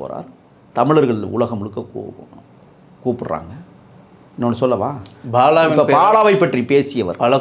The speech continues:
Speaker 2: கோடி கொள்ளையடிக்கப்படுதுன்னு தான் குற்றச்சாட்டு.
Speaker 1: எங்க?
Speaker 2: பாலாவின் பெயரால்
Speaker 1: ஆ.
Speaker 2: சோஷியல் மீடியா மாஃபியாக்கள் பல கோடி கொள்ளையடிக்கிறாங்க.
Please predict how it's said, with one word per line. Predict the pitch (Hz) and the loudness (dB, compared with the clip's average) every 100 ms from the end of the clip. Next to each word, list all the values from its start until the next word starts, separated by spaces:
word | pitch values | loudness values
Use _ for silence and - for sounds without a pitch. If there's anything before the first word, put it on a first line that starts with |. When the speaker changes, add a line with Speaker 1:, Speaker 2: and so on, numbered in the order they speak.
| 135 | 2
Speaker 2:
கோடி | 160 160 | -2 0
கொள்ளையடிக்கப்படுதுன்னு | 143 139 139 123 120 104 104 120 | 0 2 2 0 -6 -6 -4 -6
தான் | 120 | -8
குற்றச்சாட்டு. | 92 95 78 98 131 | -14 -14 -14 -6 -4
Speaker 1:
எங்க? | 143 127 95 | -2 -2 -2
Speaker 2:
பாலாவின் | 104 131 143 143 131 | 0 2 2 0 -2
பெயரால் | 117 120 107 131 190 139 | -2 0 0 -2 -4 -8
Speaker 1:
ஆ. | 120 98 - _ - | -10 -14 -20 _ -8
Speaker 2:
சோஷியல் | 123 151 185 151 143 | -4 -4 -4 -4 -4
மீடியா | 131 131 123 | 0 0 0
மாஃபியாக்கள் | 117 117 123 113 147 147 | -2 -2 -4 -4 -4 -2
பல | 117 117 | -2 -2
கோடி | 147 156 | -4 -4
கொள்ளையடிக்கிறாங்க. | 143 123 123 110 104 92 90 | -4 -2 -2 -4 -6 -8 -6